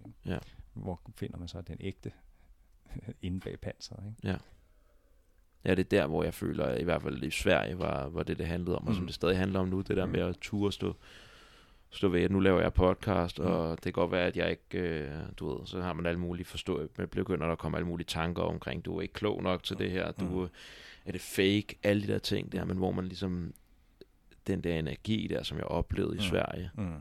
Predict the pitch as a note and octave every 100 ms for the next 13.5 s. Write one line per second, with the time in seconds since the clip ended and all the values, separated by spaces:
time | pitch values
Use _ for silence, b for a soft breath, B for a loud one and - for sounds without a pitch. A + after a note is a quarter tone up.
0 | - - - - F2 E2+ F#2+ F2+ E2+ F2
1 | - F2 F2+ - _ - G2+ B2 b b
2 | b _ _ _ _ - - _ - -
3 | G2 G2+ - A2 - - A2 C3+ - F2
4 | - - G2+ - - - A#2 A#2 G2 A2+
5 | G#2+ G2 B2 G2 - G#2 - - - _
6 | _ A2 - B2 A2 F#2 F#2+ F#2+ F2 E2+
7 | F2 F2 D#2+ E2+ - E2+ F#2 F2 E2 F2+
8 | - E2+ - - - A2+ F#2+ G2 - A2
9 | F2+ E2 - E2+ D#2+ - G#2 G2 G2+ -
10 | G2+ E2+ E2 - G2 G2 F#2 F2+ F2 F#2
11 | - F2+ F2+ - G#2 G2+ - F2 A2+ G2+
12 | F#2 - - - - F#2 F2 b b b
13 | b b _ - -